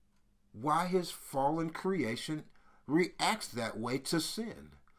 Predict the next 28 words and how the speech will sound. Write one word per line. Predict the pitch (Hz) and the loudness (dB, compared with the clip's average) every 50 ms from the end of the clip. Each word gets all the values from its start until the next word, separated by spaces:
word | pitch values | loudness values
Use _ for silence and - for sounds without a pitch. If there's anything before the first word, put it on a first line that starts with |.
| - - - - | -20 -20 -16 -10
And | - 127 123 | -6 -2 0
he | 156 170 | 0 2
wanted | 175 175 165 160 156 135 | 2 2 2 2 0 -2
to | 117 117 | -2 -4
devise | 104 113 110 95 113 117 127 139 156 170 202 196 | -2 -2 -2 0 2 2 2 4 2 2 2 2
a | 185 | 0
plan | 185 - - 160 139 104 92 78 78 80 82 87 95 - - - - _ _ _ - _ _ _ _ _ _ _ _ _ - - - - - - - - - - - | -2 -2 -8 -6 -6 -6 -6 -8 -10 -12 -14 -14 -18 -20 -20 -20 -20 _ _ _ -20 _ _ _ _ _ _ _ _ _ -20 -20 -20 -20 -20 -20 -20 -20 -20 -18 -8
that | - 123 127 - - | 0 0 0 2 2
would | 104 110 107 185 - - - - - - - - - - - - | 0 -2 -2 -4 -8 -20 -20 -20 -20 -20 -20 -20 -20 -20 -14 -8
enable | 120 113 110 107 - - - 151 170 175 156 131 107 104 107 107 - | -6 -6 -6 -6 -6 -4 -2 0 2 2 2 2 2 0 0 -2 -4
those | 92 101 95 92 135 147 156 160 165 160 - | -10 -12 -6 0 2 6 6 6 6 4 4
who | 175 160 | 2 2
believe | 120 107 110 110 127 147 156 160 131 | 2 2 0 2 6 6 6 6 4
in | 117 107 | 0 -4
him | 101 120 117 | -4 -4 -4
to | 107 - 123 | -4 -4 -2
be | 107 127 123 110 | 2 2 2 4
reinstated | 107 110 135 165 208 160 131 120 - - - 185 190 196 147 113 104 95 | 2 2 2 2 2 2 0 0 -4 -4 -4 -2 -2 -2 -2 -4 -4 -4
back | - 151 175 180 - | -4 -4 -4 -2 -4
into | 180 156 - 139 | -6 -4 -2 -2
right | 131 143 143 - - | -2 -2 -2 -4 -6
standing | - - 147 160 165 143 117 98 | -10 -8 -8 -8 -6 -6 -6 -8
with | 90 87 - | -8 -10 -12
him, | - 85 80 - - - - - - - - | -14 -14 -14 -16 -20 -20 -20 -20 -20 -20 -14
making | - 92 113 135 151 165 165 - 160 143 139 - - | -8 -4 -2 0 0 0 0 0 -2 -2 -2 -4 -8
a | - 104 | -8 -8
personal | 101 - - - - 160 160 - - 151 131 | -8 -10 -10 -4 -2 -2 -2 -2 -4 -4 -4
relationship | 117 113 113 110 113 123 147 160 - 113 101 - - - 98 90 - | -2 -2 -2 0 0 0 0 0 -2 -2 -6 -6 -6 -6 -6 -8 -8